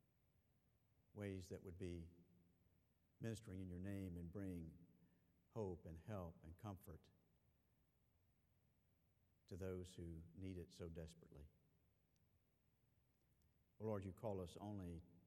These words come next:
to do those things you put before us, and what you put before us is to follow you faithfully,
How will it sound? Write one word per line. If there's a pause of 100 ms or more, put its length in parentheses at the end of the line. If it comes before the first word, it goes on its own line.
(460)
to
do
those
things
you
put
before
us, (960)
and
what
you
put
before
us
is
to (100)
follow
you
faithfully,